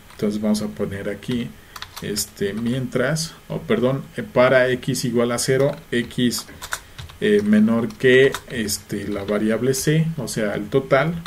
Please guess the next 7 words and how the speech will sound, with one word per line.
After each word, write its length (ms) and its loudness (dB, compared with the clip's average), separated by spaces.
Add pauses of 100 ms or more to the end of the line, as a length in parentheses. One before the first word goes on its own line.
(140)
sería 320 2
como 220 -2
un 120 0
length. 320 2 (480)
Entonces 560 0
vamos 400 -2
a, 300 -6